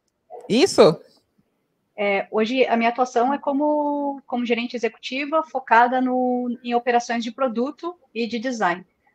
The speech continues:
Speaker 2: Então, quando a gente pensa na prática da, do design e da ges-, da gestão do produto, acho que me, a minha posição é pensar isso em escala, com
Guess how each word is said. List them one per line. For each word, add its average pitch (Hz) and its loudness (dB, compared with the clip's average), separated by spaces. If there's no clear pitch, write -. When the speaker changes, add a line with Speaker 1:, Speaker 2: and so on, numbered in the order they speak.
Speaker 2:
Então, 220 2
quando 247 -6
a 214 -10
gente 226 -8
pensa 220 -6
na 202 -6
prática 214 0
da, 202 -2
do 190 -6
design 185 -4
e - -20
da 185 -6
ges-, 185 -12
da 208 -6
gestão 185 -8
do 175 -16
produto, 208 -4
acho - -20
que - -12
me, 208 -4
a 214 -6
minha 214 -2
posição 247 -2
é 202 2
pensar 220 0
isso 233 -4
em 269 -4
escala, 285 2
com 247 0